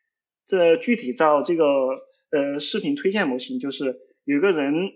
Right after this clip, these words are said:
打开了你的这个A P P，然后你需要推荐模型了，然后你会，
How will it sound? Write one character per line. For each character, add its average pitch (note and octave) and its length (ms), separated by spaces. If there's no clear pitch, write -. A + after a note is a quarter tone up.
打 B2+ 160
开 E3+ 120
了 D#3 460
你 C3 100
的 C#3 220
这 D#3 140
个 D3 180
A D3+ 120
P F#3 120
P， G3 140
然 C3+ 120
后 D3 400
你 C3 80
需 E3 120
要 E3 120
推 F#3 240
荐 F3+ 140
模 C#3 120
型 B2+ 180
了， D3+ 80
然 D#3 120
后 F#3 120
你 D3+ 120
会， E3 280